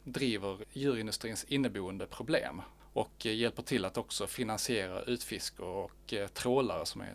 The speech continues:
impopulärt. Och man har ju också noter då på att det är olönsamt,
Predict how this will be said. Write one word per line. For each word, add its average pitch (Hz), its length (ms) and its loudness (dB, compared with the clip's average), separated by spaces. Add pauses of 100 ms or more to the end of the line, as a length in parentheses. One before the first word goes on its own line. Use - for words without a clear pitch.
impopulärt. 101 840 -2 (460)
Och - 180 -2
man 120 80 -2
har 113 80 2
ju 117 60 4
också 110 300 -4
noter 113 420 -2
då 110 100 2
på - 140 -4
att 87 120 -4 (100)
det 113 160 4
är 110 40 6
olönsamt, 113 920 4